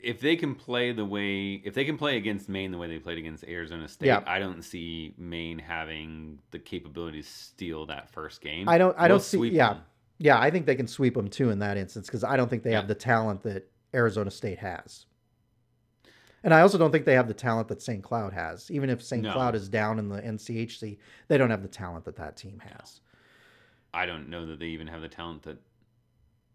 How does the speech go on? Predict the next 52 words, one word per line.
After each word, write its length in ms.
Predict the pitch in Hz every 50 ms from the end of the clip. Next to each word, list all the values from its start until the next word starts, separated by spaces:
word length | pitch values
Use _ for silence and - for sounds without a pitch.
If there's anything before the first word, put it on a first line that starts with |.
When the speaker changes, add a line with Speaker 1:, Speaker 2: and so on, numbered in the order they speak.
| _ _ _ _ _ _ _ _ _ _ _ _
Speaker 1:
Miami 480 | - 80 76 78 82 87 98 104 92 73
has. 340 | - 65 58 53 53 62 - -
Speaker 2:
I'll 60 | - 139
tell 180 | - - 208
you 80 | 196 156
what, 160 | 147 139 107
this 160 | 123 135 - -
is 100 | 143 127
an 80 | 120
opportunity 600 | 110 110 120 - 107 - - 120 110 107 101 104
for 160 | 98 - 101
U 160 | 95 101 104 98
N 60 | 98 95
O 60 | 90
to 60 | 87
make 200 | 85 87 87 -
a 40 | -
statement. 420 | - - - 92 90 90 87 - 117
If 180 | 139 135 131 - - _ _ _ _ _ _ _ _ _ _ _ _ _ _ _ _ _ _ _ - - _ _ -
good 180 | - 156 127 -
things 200 | - 117 104 -
happen 360 | - 104 98 98 98 - 95
and 100 | 92 90
they 80 | 95 98
do 200 | 98 98 120 135
find 220 | 143 - - 123 113
a 40 | 104
way 120 | 98 101
to 80 | 98 98
sweep 300 | - - - 113 110 -
that 180 | 104 92 90 -
series, 400 | - 110 95 95 95 95 90 104
you're 100 | 113 113
ten 320 | - - - - 117 113
eight 220 | 110 98 104 -
and 120 | - 117 104
two 220 | - - 117 110
going 280 | 104 113 98 101 101 98
into 180 | 98 95 92
the 60 | 90 -
second 320 | - - 104 95 - 92
half 180 | 107 98 95 -
of 40 |
the 60 | 95 92
season. 360 | - - 110 101 101 101 95
That 160 | 104 104 104
is 140 | 104 - -
fantastic 800 | - 101 95 92 - - - - 101 101 95 - 73 71 - 90
Speaker 1:
Yeah. 60 | - -
Speaker 2:
for 80 | 104
this 240 | 95 90 92 - -
team. 320 | - - 104 92 - -